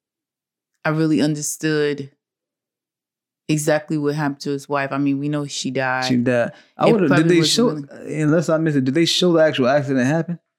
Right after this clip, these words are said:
Speaker 2: 'Cause I don't think they really
Speaker 1: Mm-mm.
Speaker 2: showed it. Yeah, I would've liked to have seen that.
Speaker 1: No, they skipped
Speaker 2: No.
Speaker 1: over that.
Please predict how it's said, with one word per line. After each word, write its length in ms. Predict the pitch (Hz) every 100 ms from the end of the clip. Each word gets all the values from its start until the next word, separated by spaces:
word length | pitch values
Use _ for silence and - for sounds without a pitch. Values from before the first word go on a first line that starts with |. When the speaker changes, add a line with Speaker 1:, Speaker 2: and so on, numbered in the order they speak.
| _
Speaker 2:
'Cause 100 | 127
I 60 | 120
don't 120 | 139 135
think 120 | 147
they 80 | 131
really 160 | 127
Speaker 1:
Mm-mm. 180 | 127 165
Speaker 2:
showed 240 | 147 139 113
it. 140 | - _ _ -
Yeah, 180 | 127 120
I 40 |
would've 180 | 131 131
liked 160 | 135 123
to 60 |
have 100 | 120
seen 280 | - 123 113
that. 220 | 110 - _ _
Speaker 1:
No, 240 | 175 185
they 140 | 175 175
skipped 240 | - 185
Speaker 2:
No. 120 | 170 170
Speaker 1:
over 140 | 156
that. 300 | 151 151 -